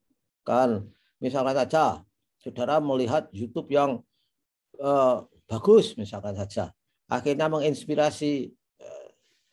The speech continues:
Anda untuk bisa menulis. Melihat di media sosial, eh, isinya, misalkan saja, sangat-sangat norak,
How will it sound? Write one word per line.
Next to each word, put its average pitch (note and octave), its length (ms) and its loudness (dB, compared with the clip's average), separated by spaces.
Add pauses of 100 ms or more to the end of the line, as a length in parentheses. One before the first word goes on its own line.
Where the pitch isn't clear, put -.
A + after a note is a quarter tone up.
(100)
Anda D3 400 2
untuk C3 320 -6
bisa B2+ 160 -4
menulis. A2+ 480 -2 (720)
Melihat C#3+ 560 2 (160)
di C3 160 -2
media D3 400 2
sosial, E3 560 0 (560)
eh, C#3+ 240 -4
isinya, D#3 640 -2 (560)
misalkan C#3+ 400 -4
saja, D#3+ 480 2 (840)
sangat-sangat D3 800 -6
norak, D3 320 -2